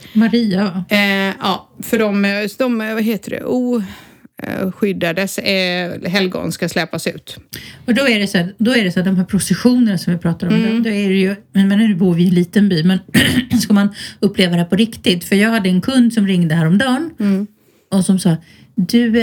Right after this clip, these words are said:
Speaker 1: är det någonting på gång här i, i veckan?" Och jag tänkte så här, "Eh, ja, det är det."
Speaker 2: Vad är det
Speaker 1: Eh,
Speaker 2: då?
Speaker 1: för det, i, i som de stora städerna, typ Malaga, Sevilla och runt omkring. Sevilla är väl egentligen den största utav de här städerna som man ska se
Speaker 2: Mm.
Speaker 1: det här. För det är ju olika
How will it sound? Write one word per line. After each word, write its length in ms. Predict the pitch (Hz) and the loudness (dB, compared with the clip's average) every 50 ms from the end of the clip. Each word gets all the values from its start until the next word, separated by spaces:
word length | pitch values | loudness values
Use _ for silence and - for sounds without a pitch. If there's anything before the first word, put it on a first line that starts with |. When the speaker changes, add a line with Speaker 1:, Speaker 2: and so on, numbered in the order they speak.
| 214 214 - | -2 -2 0
Speaker 1:
är 140 | - 220 226 | 0 2 2
det 80 | 247 | 2
någonting 440 | 240 254 269 247 - 254 269 254 254 | 2 2 2 0 0 0 0 0 0
på 100 | - 302 | 0 -2
gång 460 | 285 214 - - - 147 156 208 349 427 466 480 427 | -4 -4 -4 -2 0 2 2 2 2 -2 -6 -6 -2
här 260 | 330 214 190 170 170 180 | 0 2 2 2 2 2
i, 220 | 196 190 156 196 - | 2 0 0 0 0
i 100 | - 220 | 0 2
veckan?" 460 | 202 220 185 151 - _ - 147 131 | 2 2 0 0 -4 _ -8 -6 -6
Och 60 | 131 147 | -4 -4
jag 80 | 160 | -4
tänkte 200 | - 156 160 - | -4 -4 -6 -6
så 80 | - 160 | -8 -8
här, 140 | 160 78 80 - - | -8 -8 -10 -6 -4
"Eh, 140 | 208 196 185 - | -4 -4 -4 -4
ja, 380 | - 196 185 170 180 226 339 403 359 | -2 -2 0 0 0 0 0 0 0
det 120 | 330 311 | 0 2
är 120 | 285 226 196 | 2 2 2
det." 220 | 180 170 175 180 190 - - | 2 2 0 -2 -4 -6 -2
Speaker 2:
Vad 100 | 202 190 | 2 2
är 40 | 180 | 4
det 60 | - 214 | 4 2
Speaker 1:
Eh, 60 | 208 | 0
Speaker 2:
då? 260 | 190 170 180 226 269 285 - - - _ _ _ - | 0 -2 -2 -4 -6 -8 -10 -14 -18 _ _ _ -4
Speaker 1:
för 60 | - 226 | -2 0
det, 300 | 196 196 226 247 262 - - _ _ _ - 170 - - | 2 2 2 2 0 -4 -6 _ _ _ -14 -14 -4 0
i, 240 | 202 196 196 196 185 - | 2 2 2 2 0 0
i 240 | 196 185 190 190 | 0 2 2 2
som 180 | 190 - 208 190 | 2 2 2 2
de 80 | 196 190 | 2 2
stora 340 | - - 247 233 262 - | 0 0 0 2 2 0
städerna, 420 | - - - 160 151 156 160 160 165 | 0 0 0 0 0 -2 -2 -4 -4
typ 200 | 151 - 165 170 | -4 -4 -2 0
Malaga, 760 | 175 175 185 180 180 180 180 180 185 180 180 190 - 180 175 | 2 2 2 2 2 2 2 0 0 0 0 0 0 0 0
Sevilla 1000 | 165 - - 185 170 165 185 190 185 180 170 170 170 170 170 165 165 165 160 160 | -2 0 2 2 4 4 4 2 2 2 2 2 0 0 0 0 0 -2 -2 -2
och 200 | 165 170 170 156 | -2 -4 -2 0
runt 220 | 165 165 160 151 165 | 0 0 0 0 0
omkring. 360 | 160 151 - 160 156 170 170 | -2 -2 -2 -2 0 0 0
Sevilla 420 | - - 220 214 226 202 214 208 | 0 2 2 2 2 2 2 0
är 80 | 196 175 | 0 0
väl 120 | 160 165 | -2 -2
egentligen 420 | 160 147 147 147 135 - 151 143 139 | 0 0 -2 -4 -4 -6 -6 -4 -4
den 120 | 147 143 | -4 -4
största 380 | - - 156 147 - - - 220 | -2 -2 -2 -2 -2 -2 0 0
utav 280 | 202 - 180 165 165 | 0 0 -2 -2 -2
de 120 | 165 160 156 | -2 -2 -2
här 60 | 156 | -2
städerna 380 | 147 - 170 156 156 170 160 156 | -2 -2 -2 -2 -2 -4 -4 -2
som 220 | - 160 - 160 | -4 -4 -4 -4
man 100 | 170 175 | -4 -4
ska 140 | - - - | -2 -2 0
se 60 | 214 208 196 | 0 2 2
Speaker 2:
Mm. 100 | 190 185 | 0 0
Speaker 1:
det 60 | 190 | 0
här. 140 | 196 196 208 - - - - - - - | 0 -2 -4 -8 -16 -18 -18 -18 -8 -4
För 80 | - | 0
det 80 | 180 180 | 2 4
är 20 | |
ju 80 | 202 220 | 4 4
olika 280 | 233 214 196 202 220 | 4 2 2 2 2